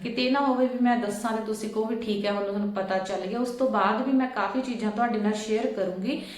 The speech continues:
ਜਿਹਦੇ ਨਾਲ ਸਾਨੂੰ ਫਿਰ ਇਸ ਪਾਠ ਦਾ ਪੂਰਾ ਫਲ ਮਿਲਦਾ ਹੈ। ਸੋ ਇਹ ਸੁਖਮਨੀ ਸਾਹਿਬ ਦਾ ਪਾਠ। ਸੁਖਮਨੀ ਸਾਹਿਬ ਦਾ ਪਾਠ ਤੁਸੀਂ ਦਿਨ ਦੇ ਵੇਲੇ ਕਿਸੇ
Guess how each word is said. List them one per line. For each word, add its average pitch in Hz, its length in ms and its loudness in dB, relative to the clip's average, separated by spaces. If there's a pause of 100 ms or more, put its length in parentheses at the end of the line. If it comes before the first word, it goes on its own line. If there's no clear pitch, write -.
(260)
ਜਿਹਦੇ 247 420 2
ਨਾਲ 202 360 4
ਸਾਨੂੰ 208 420 2
ਫਿਰ 214 80 0
ਇਸ 214 160 -4
ਪਾਠ 180 420 0
ਦਾ 220 60 -2
ਪੂਰਾ 202 280 -2 (160)
ਫਲ 190 120 2
ਮਿਲਦਾ 160 400 -2
ਹੈ। - 180 -10 (460)
ਸੋ 269 160 2
ਇਹ 302 160 6
ਸੁਖਮਨੀ 240 540 0
ਸਾਹਿਬ 202 260 -2
ਦਾ 202 120 0
ਪਾਠ। 170 420 -4
ਸੁਖਮਨੀ 269 500 2
ਸਾਹਿਬ 247 220 -2
ਦਾ 269 120 0
ਪਾਠ 202 460 -2
ਤੁਸੀਂ 240 400 -4
ਦਿਨ 180 360 -2
ਦੇ 214 200 4
ਵੇਲੇ 185 340 0
ਕਿਸੇ 277 420 -4